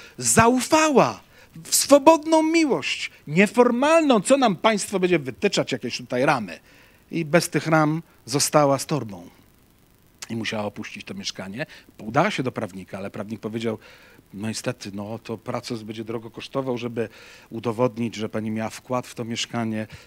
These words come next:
Czy są pieniądze na to, żeby pani", ona nie pracowała. Mąż pracował, nie miała pieniędzy swoich. Zatem dopiero dramat niesamowity. No, osoba mająca niecałe pięćdziesiąt lat raptem zostaje na lodzie, bo już dzieci były dorosłe, mogły sobie poradzić. Dzieci oczywiście się zaopiekowały,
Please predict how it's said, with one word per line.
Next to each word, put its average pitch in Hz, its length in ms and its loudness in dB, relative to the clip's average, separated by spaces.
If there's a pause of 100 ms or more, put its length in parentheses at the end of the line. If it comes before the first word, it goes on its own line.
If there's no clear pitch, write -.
Czy - 120 -10
są 139 200 0
pieniądze 151 480 2
na 107 160 -2
to, - 140 -8
żeby 101 200 -6
pani", 87 280 -12
ona 101 180 -8
nie 101 120 -8
pracowała. 98 640 -14 (540)
Mąż 110 260 -4
pracował, 90 440 -18
nie 98 100 -10
miała 107 220 -6
pieniędzy 104 420 -8
swoich. 92 300 -14
Zatem 117 280 -6 (300)
dopiero 139 380 2 (240)
dramat 226 580 6
niesamowity. 147 680 0
No, 101 220 -10 (280)
osoba 139 400 4
mająca 120 380 0
niecałe 113 280 -4
pięćdziesiąt 110 420 -4
lat 117 460 -10 (680)
raptem 113 460 -4
zostaje 113 440 -2
na 120 220 4
lodzie, 104 600 2
bo 110 140 -6
już 107 120 -6
dzieci 110 260 -4
były 104 220 -6
dorosłe, 101 440 -4
mogły 101 240 -12
sobie 95 180 -12
poradzić. 98 360 -10
Dzieci 170 200 -2
oczywiście 131 380 -6
się 110 80 -12
zaopiekowały, 101 680 -12